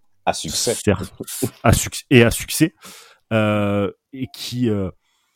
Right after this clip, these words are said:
Speaker 2: qui ont le même schéma, si on puis, si je puis dire, c'est-à-dire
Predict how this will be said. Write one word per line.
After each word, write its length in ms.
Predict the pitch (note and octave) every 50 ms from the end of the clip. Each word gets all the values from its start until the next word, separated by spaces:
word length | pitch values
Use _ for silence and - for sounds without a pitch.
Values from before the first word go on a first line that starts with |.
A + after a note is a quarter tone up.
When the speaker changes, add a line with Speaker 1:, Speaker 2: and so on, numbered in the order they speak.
| _ _ _ _ _ _ _ _ _
Speaker 2:
qui 220 | - - - A#2 A#2
ont 240 | A2 A2 A2+ A#2+ -
le 220 | A2+ G#2+ G#2+ A2
même 320 | A2+ A#2 C3 D#3 E3+ D#3+ -
schéma, 680 | - - - - C#3 C3 C3 C3 C#3 C#3+ D#3 D3 - -
si 180 | - - - A2
on 100 | G#2 G2+
puis, 540 | - - A#2 G#2+ G#2 G#2 G#2 G2+ G#2 G2+ G2
si 220 | - - - G2
je 100 | - -
puis 140 | - A2+ G#2
dire, 240 | G#2 A#2+ C#3+ E3+ D#3+ - - - - _
c'est-à-dire 560 | - - - - G2 F#2+ G2 A#2+ D3+ D3+ -